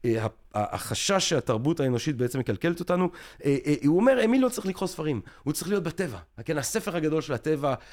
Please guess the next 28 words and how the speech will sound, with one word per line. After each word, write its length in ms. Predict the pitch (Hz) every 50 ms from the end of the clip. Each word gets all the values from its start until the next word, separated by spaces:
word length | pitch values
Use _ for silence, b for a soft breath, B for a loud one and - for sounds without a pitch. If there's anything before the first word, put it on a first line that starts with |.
| B B -
והוא 140 | 113 131
צריך 180 | 135 - 156 160
להיות 120 | 175 147
בטבע 480 | 127 127 - 160 160 147 131 147 139 131
ולראות 200 | 123 131 127 139
את 60 | - 151
הכוכבים 540 | - 139 - - 123 113 127 147 139 127 117
וללמוד 540 | 110 117 117 117 113 120 135 156 160 156 131
מהטבע 520 | 135 139 131 120 - 143 139 123 135 123 110
וללמוד 440 | 107 110 117 113 120 131 147 147 135
מהמגע 440 | 135 127 123 117 113 110 107 127 127
שלו 220 | - - 135 127 120
הישיר 360 | 117 113 - - 127 127 117
עם 100 | 120 117
העולם 340 | 110 101 101 113 120 123 117
הטהור 500 | 107 - - 107 98 120 123 120 117 107
והטרי 420 | 104 95 92 - 104 104 123 123
והטבעי. 420 | 107 101 92 - 104 104 117 107 - - b b b b b b b b -
אבל 160 | 127 160 202
יש 140 | 262 254 -
ספר 360 | - 359 - - 370 330 294
אחד 320 | - 120 - 240 269 302 277 294 277 - - - b b b b b b b - - - -
שהוא 180 | - - 208 -
חושב 220 | - 190 233 247
שכן 340 | - - 196 - - 247 247 247 180
ראוי, 460 | 175 147 143 156 143 135 131 131 127 - b b b b b _ -
אה, 160 | 139 131 131 123
שאמיל 840 | - - - 147 131 - 139 131 135 147 147 147 143 143 139 139